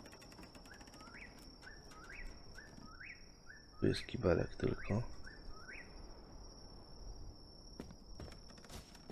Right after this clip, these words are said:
Hmm, dobra, moi drodzy. Ja tą po-, jeszcze może poszperam trochę.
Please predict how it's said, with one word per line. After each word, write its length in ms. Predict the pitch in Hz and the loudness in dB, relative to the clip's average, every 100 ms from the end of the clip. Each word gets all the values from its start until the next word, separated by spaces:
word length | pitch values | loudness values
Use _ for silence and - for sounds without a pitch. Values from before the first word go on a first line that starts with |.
| - - - - - - - - | -8 -8 -10 -8 -8 -8 0 6
Hmm, 160 | 90 - - | 6 6 10
dobra, 260 | 101 90 85 - - - | 12 12 10 6 4 12
moi 140 | 104 | 12
drodzy. 340 | 104 101 92 95 - - - - - - - | 12 12 12 10 6 4 2 0 0 0 10
Ja 140 | 104 101 | 12 12
tą 180 | 104 | 12
po-, 240 | 98 - - | 12 10 10
jeszcze 280 | 104 - 104 | 10 10 12
może 320 | 98 98 95 - - - - - - - - - - - | 12 12 10 8 4 4 4 4 2 2 2 2 2 6
poszperam 520 | 101 - 113 90 85 | 6 12 12 12 12
trochę. 420 | 90 90 - 95 | 10 8 10 8